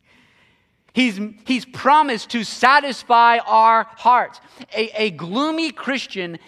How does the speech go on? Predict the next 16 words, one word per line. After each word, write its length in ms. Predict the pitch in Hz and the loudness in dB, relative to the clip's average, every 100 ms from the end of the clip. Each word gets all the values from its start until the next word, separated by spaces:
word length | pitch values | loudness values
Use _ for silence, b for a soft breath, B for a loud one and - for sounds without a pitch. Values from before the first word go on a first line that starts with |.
| B | B
is 220 | 240 208 | -6 -4
a 160 | 214 190 | -4 -4
contradiction 1160 | - - 262 269 - 240 180 240 - 202 185 185 | -6 -6 -4 -4 -6 -10 -6 -6 -6 -10 -10 -8
of 240 | 185 175 | -8 -8
terms. 640 | - 180 147 107 - - _ b b b - | -6 -4 -6 -10 -20 -20 _ b b b -8
We 180 | 233 277 | -2 0
are 80 | 254 | -2
to 120 | 247 | -4
be 160 | 254 | -4
a 40 | 254 | -4
joyful 540 | 156 175 240 226 220 | -4 -4 -2 -4 -8
people. 360 | 190 202 180 170 | -10 -10 -6 -2
That 180 | 208 214 | 0 -2
is 160 | 208 | -8
the 100 | 170 | -8
manner 480 | 180 202 208 202 190 | -2 -2 0 -2 -6